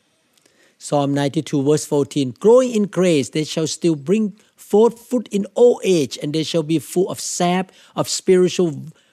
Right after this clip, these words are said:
vitality, and rich in the virtue of trust, love, and contentment."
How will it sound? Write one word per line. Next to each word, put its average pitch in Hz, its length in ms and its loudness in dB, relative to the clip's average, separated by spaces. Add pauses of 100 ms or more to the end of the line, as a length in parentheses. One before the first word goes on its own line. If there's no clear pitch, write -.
(280)
vitality, 175 840 -2 (480)
and 117 260 -4
rich - 360 0 (120)
in 165 240 0
the 139 80 0 (360)
virtue 165 640 2 (440)
of 143 100 -4 (100)
trust, - 380 -2
love, 165 400 2
and 127 200 -6
contentment." 131 760 -8